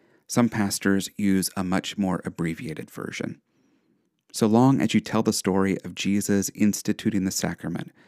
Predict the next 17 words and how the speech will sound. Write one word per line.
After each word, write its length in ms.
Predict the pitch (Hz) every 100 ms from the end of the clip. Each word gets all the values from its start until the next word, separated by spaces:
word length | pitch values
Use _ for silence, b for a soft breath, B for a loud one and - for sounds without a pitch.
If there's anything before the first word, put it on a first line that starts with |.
| b b b
and 100 | -
so 120 | - 101
long 400 | 113 117 113 -
as 300 | 104 95 -
you 80 | 92
call 520 | - - 110 107 107
on 140 | - 95
the 80 | 92
Holy 260 | 104 101
Spirit 500 | 95 - 92 92 -
to 100 | -
make 240 | 87 87 -
it 140 | -
communion, 540 | - 165 - - - - b b b b b
you're 120 | 110
probably 400 | 110 120 113 101
covered. 480 | 90 - - - -